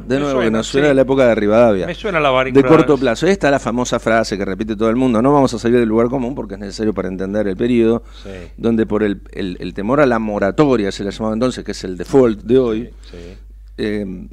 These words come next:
Speaker 1: en un momento, es fra-, más larga la frase, pero tenemos poco tiempo, dice Avellaneda, prestar atención: "Hay dos millones de argentinos que ahorrarán hasta sobre su hambre y sobre su sed para responder a una situación suprema,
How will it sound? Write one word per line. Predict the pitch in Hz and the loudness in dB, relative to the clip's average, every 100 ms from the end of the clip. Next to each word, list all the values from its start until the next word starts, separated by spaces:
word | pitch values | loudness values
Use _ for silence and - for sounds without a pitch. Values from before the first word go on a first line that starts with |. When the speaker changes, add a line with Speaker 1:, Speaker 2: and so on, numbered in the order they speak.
| - - - | -20 -20 -12
Speaker 1:
en | 107 | -8
un | 113 | -6
momento, | 117 123 123 120 104 | -4 -2 -2 -2 -6
es | 107 | -8
fra-, | 127 | -8
más | 120 131 | -6 -6
larga | 123 104 95 | -4 -2 -2
la | 90 | -4
frase, | 104 - | -6 -8
pero | - 87 | -12 -12
tenemos | 87 98 107 | -12 -14 -14
poco | 120 123 | -14 -6
tiempo, | 113 110 - - | -2 -2 -4 -8
dice | 101 - 95 - - - | -8 -6 -8 -10 -20 -12
Avellaneda, | - 95 90 92 92 85 80 - - - - | -6 -6 -6 -8 -6 -6 -10 -14 -20 -20 -12
prestar | 90 101 | -8 -4
atención: | 92 90 90 - 85 82 - - - - | -2 -2 -6 -8 -12 -14 -16 -20 -20 -6
"Hay | 107 117 | 0 4
dos | 147 208 | 6 6
millones | 190 127 147 143 | 4 0 0 0
de | |
argentinos | 117 110 104 127 143 | -2 -4 -4 -2 -4
que | - 104 | -2 0
ahorrarán | 98 101 104 127 113 98 - - - - | 0 0 0 2 0 -2 -8 -16 -10 -8
hasta | 123 - 107 | -8 -6 -8
sobre | - 143 139 110 98 - - - | 0 2 4 2 -2 -10 -20 -18
su | - 131 135 | -6 2 4
hambre | 170 135 107 95 | 4 2 0 -2
y | 117 | -6
sobre | 120 - 196 175 123 | -6 -2 0 0 -4
su | - - 156 | -6 -8 -6
sed | - 151 123 135 - - - - - | 0 2 4 0 -4 -14 -20 -20 -6
para | 110 110 117 | -2 0 0
responder | 135 - 127 135 143 156 - 113 | -2 -2 0 2 2 2 -4 -4
a | |
una | 123 139 | -2 -2
situación | 139 117 101 95 127 123 127 | -4 -6 -6 -4 -2 0 -2
suprema, | 123 98 - 110 95 85 | -6 -4 0 0 -2 -8